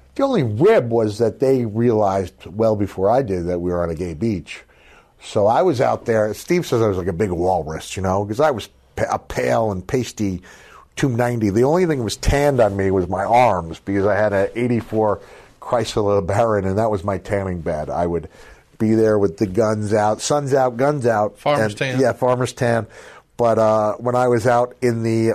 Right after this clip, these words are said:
Speaker 1: ocean, yeah, basically I'd be tan from shoulders down,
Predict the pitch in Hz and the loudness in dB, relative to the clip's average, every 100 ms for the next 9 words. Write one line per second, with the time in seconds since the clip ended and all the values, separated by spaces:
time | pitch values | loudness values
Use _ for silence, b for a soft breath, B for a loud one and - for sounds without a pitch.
0 | - 127 131 - 101 104 101 92 85 117 | 2 2 2 0 -2 2 2 2 0 -2
1 | 110 117 - 107 101 101 92 95 - 120 | 0 -2 0 2 4 4 0 -2 -2 0
2 | 117 117 107 - 95 - 113 104 95 107 | 0 0 -4 -10 -4 0 2 2 0 0
3 | 101 98 | 0 0